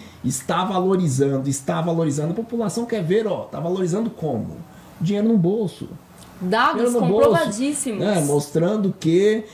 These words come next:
Speaker 1: é, se o professor desenvolver bons projetos, ele poderá lá em fevereiro receber até quatorze mil reais.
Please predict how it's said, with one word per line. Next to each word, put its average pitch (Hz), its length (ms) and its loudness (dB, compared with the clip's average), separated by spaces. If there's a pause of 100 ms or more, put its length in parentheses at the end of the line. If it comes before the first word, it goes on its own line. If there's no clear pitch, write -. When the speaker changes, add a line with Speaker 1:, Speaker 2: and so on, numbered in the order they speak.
(280)
Speaker 1:
é, 120 200 0
se 196 120 0
o 185 40 2
professor 175 540 0
desenvolver 151 520 0
bons 151 260 0
projetos, 143 520 -2
ele 254 140 -4
poderá 240 540 0
lá 208 140 -2
em 180 60 -2
fevereiro 196 420 0
receber 214 340 -2
até 208 160 -6
quatorze 208 600 -2
mil 226 140 0
reais. 185 600 -4